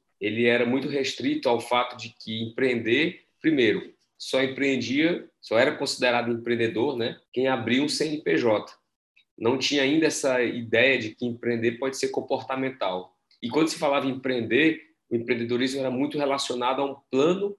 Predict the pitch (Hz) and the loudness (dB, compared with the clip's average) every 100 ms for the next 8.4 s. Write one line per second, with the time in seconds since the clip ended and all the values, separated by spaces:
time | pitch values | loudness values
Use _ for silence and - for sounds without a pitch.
0 | _ 123 151 147 110 107 104 - - _ | _ -2 0 2 2 2 0 -8 -10 _
1 | - 127 - 131 107 92 - 117 127 151 | -6 -4 2 4 4 0 -6 -6 -2 -2
2 | 156 160 120 143 190 - - - 135 170 | 0 -2 0 0 -2 -6 -14 -2 2 2
3 | - - - - 120 135 120 135 143 135 | 2 -4 -10 -8 -2 -2 0 0 0 -2
4 | - - 110 - 131 - - 101 123 117 | -12 -12 -6 -2 -2 -4 0 4 4 4
5 | 110 101 - 107 98 107 104 117 113 113 | -4 -8 -4 -6 -4 -4 -2 -2 -2 -2
6 | 113 110 98 104 127 127 - _ - 107 | -2 -2 -2 -2 -2 -2 -10 _ -14 -2
7 | 127 135 135 139 143 120 135 135 - 151 | 0 0 -2 -2 -2 0 0 -2 -6 -2
8 | 143 151 - - | 0 2 0 -2